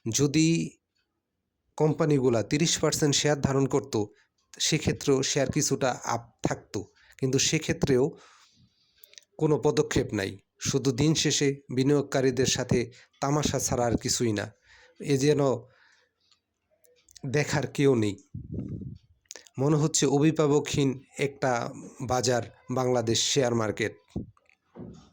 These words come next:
এই মুহূর্তে বলার মত-, মতো আর কিছু নেই। সবাই ধৈর্য ধরেন, দেখেন, নিজের শেয়ারগুলো এই মুহূর্তে আর সেল দিয়েন না, অপেক্ষা করেন। এছাড়া আর কিছু বলার নেই। ভালো লাগলে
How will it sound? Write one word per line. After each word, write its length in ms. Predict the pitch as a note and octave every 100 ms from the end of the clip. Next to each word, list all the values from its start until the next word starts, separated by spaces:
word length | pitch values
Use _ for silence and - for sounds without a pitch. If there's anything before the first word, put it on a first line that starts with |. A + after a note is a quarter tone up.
| _ _ _ _ _ _ _ _ _ _ _ _ _ _ _ _ - - - - - - - - -
এই 80 | D3
মুহূর্তে 400 | D#3+ E3 E3+ D#3+
বলার 300 | D3 D3 C#3+
মত-, 500 | C#3+ C3+ - _ C#3+
মতো 280 | C#3 C#3+
আর 120 | C3+ A#2+
কিছু 300 | D3+ - D#3
নেই। 220 | D#3 E3
সবাই 360 | - C3 B2+
ধৈর্য 360 | A#2+ A2 B2 D3+
ধরেন, 400 | C#3 C#3+ D3+ C#3+
দেখেন, 380 | C3 B2+ D3+ E3 - -
নিজের 200 | B2+ C3
শেয়ারগুলো 520 | B2+ C3 B2 B2 B2+
এই 60 | B2+
মুহূর্তে 360 | B2+ C3 -
আর 60 | B2+
সেল 320 | A2+ C#3+ C#3
দিয়েন 200 | C#3 D3+
না, 240 | D3+ E3 F3 - -
অপেক্ষা 400 | C#3+ A#2 B2+ C#3
করেন। 260 | A#2 G#2+ G#2 - -
এছাড়া 400 | - C3+ C#3 B2+
আর 80 | A#2+
কিছু 280 | A#2 A2 A#2+
বলার 280 | A2 A#2 A2
নেই। 260 | G#2+ G#2 G#2 _ _ _ _ _ - - - _ A2+
ভালো 220 | B2+ C#3+
লাগলে 380 | C#3+ C3+ D#3